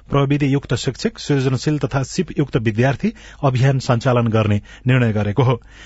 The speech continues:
गाउँपालिकाभित्रका सबै शिक्षकलाई कम्प्युटर तालिम दिइसकेकोले पहाडी क्षेत्रमा समेत इन्टरनेटको माध्यमबाट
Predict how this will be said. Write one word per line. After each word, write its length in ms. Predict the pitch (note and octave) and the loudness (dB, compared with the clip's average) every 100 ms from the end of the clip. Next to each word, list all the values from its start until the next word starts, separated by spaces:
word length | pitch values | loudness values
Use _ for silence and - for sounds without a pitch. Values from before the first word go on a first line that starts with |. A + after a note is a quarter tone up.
| - | 0
गाउँपालिकाभित्रका 800 | C3+ C#3 D3+ D#3 C#3+ C#3+ D3 D3 | 0 2 0 0 0 0 0 0
सबै 240 | - D#3 | 0 -2
शिक्षकलाई 560 | D3 D3 - D#3 D3+ D3+ | -2 -4 -2 -2 0 -2
कम्प्युटर 440 | - C3+ C#3 D3 | 0 -2 0 0
तालिम 360 | C3 C#3 C3 C3 | 2 2 2 0
दिइसकेकोले 640 | C3+ - D3 - - E3 | 0 0 -2 -2 -2 -2
पहाडी 340 | A3+ C#3 C#3 C#3 | -2 -2 0 -2
क्षेत्रमा 380 | - C#3 C3 B2+ | -2 0 0 0
समेत 300 | C3 B2+ - | 0 -2 -2
इन्टरनेटको 480 | A#2+ B2+ A#2+ - | -2 0 -2 -2
माध्यमबाट 440 | A2+ G#2+ B2 C#3+ | -2 0 2 2